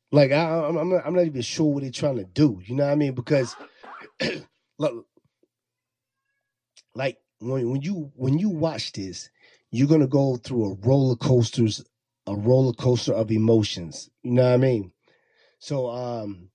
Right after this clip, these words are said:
yeah, it, it, it's one of the best documentaries I, I've seen.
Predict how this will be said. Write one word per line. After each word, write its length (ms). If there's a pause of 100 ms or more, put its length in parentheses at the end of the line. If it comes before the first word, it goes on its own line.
(160)
yeah, 240
it, 120
it, 360
it's 200
one 180
of 60
the 60
best 300
documentaries 600
I, 300
I've 120
seen. 400